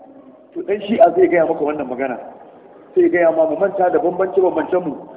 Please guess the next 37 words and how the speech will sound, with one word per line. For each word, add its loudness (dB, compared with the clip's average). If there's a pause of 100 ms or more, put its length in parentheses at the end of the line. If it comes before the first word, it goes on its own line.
(240)
mu -4
yi 2
ma 2
juna 2
uzuri -2
inda 0
muka -2
samu, -2 (840)
inda -4
muka 0
samu 2
saɓani, 0 (440)
inda -2
muka 2
yi 6
daidai 4
kuma 2
mu -6
taimaki -4
juna -6
a -8
kan -6
shi. -20 (1800)
To, -4
ɗan 0
Shi'an 2
nan, 0 (720)
da 4
za 4
ka -2
san 2
abin 0
da -2
ya 8
uzurce -2
a -2
kanka, -6